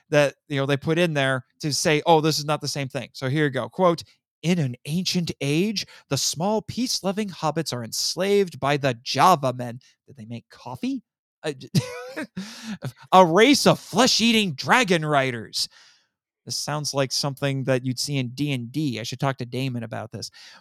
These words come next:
"The young hobbit Gobin must join forces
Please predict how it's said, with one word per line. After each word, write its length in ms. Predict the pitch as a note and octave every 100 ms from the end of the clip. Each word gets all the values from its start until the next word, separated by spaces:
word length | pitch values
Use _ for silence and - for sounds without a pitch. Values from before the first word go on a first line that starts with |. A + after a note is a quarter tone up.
| _
"The 120 | C#3+ F#3+
young 480 | E3+ C#3+ G#3+ C#4+
hobbit 680 | C#4 - A3 A3+ A3 - C3
Gobin 600 | - G#3 A#3 D3 A2+ A#2+ - _ -
must 300 | D#3+ - B2
join 420 | - F3+ C#4+ C#4+
forces 680 | - E3+ G#3 - A#3 G#3